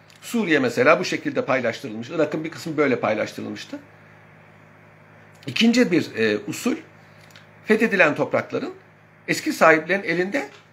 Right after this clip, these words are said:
mülk olarak bırakılmasıdır. Hazreti Peygamber Mekke'yi, Taif'i böyle yapmıştı.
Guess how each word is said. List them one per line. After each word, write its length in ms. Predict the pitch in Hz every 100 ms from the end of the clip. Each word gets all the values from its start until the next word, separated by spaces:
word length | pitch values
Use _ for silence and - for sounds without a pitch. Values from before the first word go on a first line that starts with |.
| _ -
mülk 420 | 151 277 262 -
olarak 380 | 143 135 123 -
bırakılmasıdır. 680 | 95 - 104 85 - - - - - - -
Hazreti 280 | - 196 233
Peygamber 400 | 208 190 185 185
Mekke'yi, 520 | 185 190 - 131 123 - -
Taif'i 500 | 175 156 120 113 - _ -
böyle 180 | 123 127
yapmıştı. 520 | 95 - - -